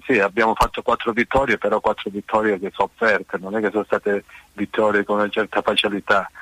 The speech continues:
Eh, sì, ho cambiato pure assetto tattico, tecnico, eh, insomma abbiamo cambiato un po' le cose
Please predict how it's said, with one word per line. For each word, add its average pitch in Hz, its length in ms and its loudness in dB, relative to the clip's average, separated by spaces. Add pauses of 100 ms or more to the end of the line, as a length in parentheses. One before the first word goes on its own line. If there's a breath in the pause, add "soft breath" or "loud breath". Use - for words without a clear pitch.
(520 loud breath)
Eh, 92 840 -4
sì, 135 60 0
ho 98 200 2
cambiato 113 540 0
pure 110 240 0
assetto 104 400 -4
tattico, 107 880 0
tecnico, 110 760 0
eh, 104 200 -2
insomma 104 400 -4
abbiamo 110 320 -2
cambiato 117 400 0
un 113 80 -4
po' 113 260 2
le 117 140 0
cose 139 440 2